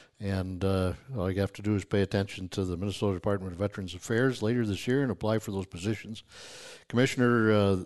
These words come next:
the state legislature, the first time in history, did a veterans omnibus bill. I hope that's a, I hope that sets a tradition and a precedent for the future. And, uh, they supplied some extra money in there, not only, uh, funded the,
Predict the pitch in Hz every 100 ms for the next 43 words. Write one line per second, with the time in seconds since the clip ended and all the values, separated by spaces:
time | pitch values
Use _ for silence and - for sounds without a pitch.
0 | - 107 - 120 123 117 139 123 - 95
1 | 87 110 101 117 104 - 107 98 95 117
2 | 104 101 101 87 87 117 131 120 104 123
3 | 123 120 92 87 - 95 98 101 120 -
4 | _ _ _ - 95 90 110 - 104 104
5 | 104 98 92 - 104 104 - 98 - 110
6 | - 101 - 98 104 - 139 104 90 -
7 | 104 - 117 110 110 90 - 110 - 135
8 | 131 120 98 98 98 92 - - - -
9 | - 104 - - 117 131 - 123 123 -
10 | 110 175 190 92 92 104 104 104 110 110
11 | 104 95 98 92 113 113 113 104 101 90